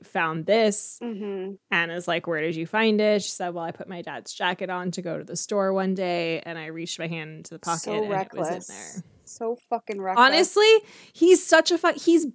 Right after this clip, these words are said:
Speaker 1: begging to get caught. This man is begging. Like, whenever they say that, whenever they say that cheaters want to get caught, that's this man.
Speaker 2: A thousand
Speaker 1: He wants to get
Speaker 2: percent.
Speaker 1: caught. <laughs>
Speaker 2: And honestly, right in the beginning, like, how the episode opened, she, like,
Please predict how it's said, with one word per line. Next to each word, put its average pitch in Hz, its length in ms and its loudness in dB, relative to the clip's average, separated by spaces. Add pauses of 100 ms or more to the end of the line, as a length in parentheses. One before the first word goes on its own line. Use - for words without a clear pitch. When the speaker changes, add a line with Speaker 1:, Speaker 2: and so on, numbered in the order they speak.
Speaker 1:
begging 226 460 6
to 202 120 -2
get 175 260 -6
caught. - 360 -10
This 233 220 4
man 254 340 2 (100)
is 202 480 4
begging. 196 300 2
Like, 220 160 0
whenever 247 360 4
they 320 180 4
say 185 260 0
that, 214 240 6
whenever 226 300 4
they 233 120 4
say 226 200 0
that 202 160 -2
cheaters 208 720 -2
want 196 440 -4
to 214 100 0
get 196 240 0
caught, 190 340 2 (180)
that's 214 300 6
this 220 260 2
man. 180 420 -4
Speaker 2:
A - 100 -2
thousand 320 420 8
Speaker 1:
He - 20 6
wants 220 280 4
to 220 60 2
get 214 200 4
Speaker 2:
percent. - 80 -2
Speaker 1:
caught. 156 320 0
<laughs> 320 120 4 (420)
Speaker 2:
And 247 360 6
honestly, 269 600 4
right 233 260 8
in 226 60 -2
the 240 80 -2
beginning, 214 500 -4
like, 202 160 -4
how 208 240 0
the 202 220 -2
episode 202 520 -4
opened, 214 500 -4
she, 226 160 -4
like, 208 200 -2